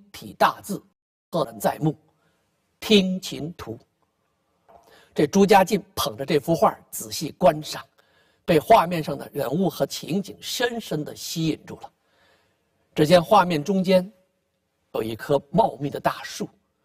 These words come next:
树下坐着一个身穿道士这个服装的人，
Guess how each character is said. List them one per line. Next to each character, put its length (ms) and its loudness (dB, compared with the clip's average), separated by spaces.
树 320 0
下 320 -6
坐 240 4
着 100 -6
一 100 -8
个 240 -4
身 480 4
穿 360 0
道 260 6
士 340 -14
这 140 -6
个 160 -8
服 180 -4
装 260 4
的 120 -2
人， 120 -16